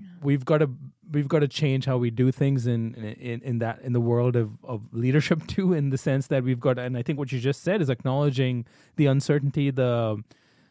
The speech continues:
the fact that you are also training yourself in this new role as you figure out the plans. Maybe you have the vision, and maybe you are the face and the name and the,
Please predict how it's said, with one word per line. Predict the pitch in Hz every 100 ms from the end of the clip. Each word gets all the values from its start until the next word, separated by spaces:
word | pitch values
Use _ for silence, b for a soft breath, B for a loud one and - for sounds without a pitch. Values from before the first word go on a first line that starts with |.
| b
the | 127 131 123 120
fact | - 147 139
that | 139 123 -
you | 113 147
are | 139
also | - 131 170 - - 143 127 120 117 _ _ _ _ _ -
training | - 156 151 143 120 117 _ _ _ _ _ _ _ -
yourself | 123 131 135 - 156 175 123 - -
in | 131
this | 127 123
new | 135 135
role | 123 127 123 123 123 - b b
as | - 120 120 113 120
you | 120 113
figure | - 123 123
out | 117
the | 120
plans. | - 135 117 107
Maybe | 120 120 127 117 -
you | 120
have | 113 117 120
the | 143
vision, | 123 117 120 123
and | 110
maybe | 110 110 113
you | 113 113
are | 107 113 117 113 - b b b b -
the |
face | 117 139 123 123
and | 131 120
the |
name | 117 117 120 120
and | 110 110
the, | 110 104 101